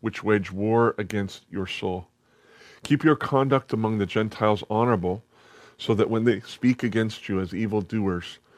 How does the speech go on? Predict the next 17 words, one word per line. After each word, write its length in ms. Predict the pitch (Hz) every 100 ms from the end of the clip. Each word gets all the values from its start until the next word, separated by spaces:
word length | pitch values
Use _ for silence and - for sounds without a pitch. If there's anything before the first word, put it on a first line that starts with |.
| _ _ _
they 100 | 107
may 160 | 101 104
see 260 | - 127
your 200 | 123 123
good 260 | 107 120 92
deeds 380 | 104 92 87 -
and 220 | 101 95
glorify 560 | 85 98 104 104 - 104
God 480 | 92 98 90 87 98
in 100 | 104
the 80 | 92
day 320 | 87 92 90 90
of 140 | 92
his 400 | - 92 82 - _ _
visitation. 680 | - 80 87 - 85 - 82 _ _ _ _ _ _ -
Let's 180 | 95 -
pray. 240 | - 78